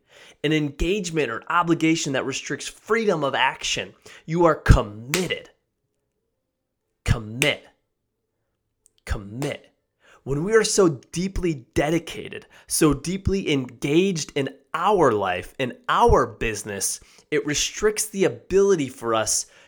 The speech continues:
to compare ourselves to others in their life. So how committed are you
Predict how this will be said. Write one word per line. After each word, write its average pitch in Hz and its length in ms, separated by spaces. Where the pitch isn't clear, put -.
to 165 120
compare 160 560
ourselves 127 720
to - 160
others 98 560
in 123 160
their 120 240
life. - 500
So - 200
how 240 220
committed 208 640
are 151 220
you 101 400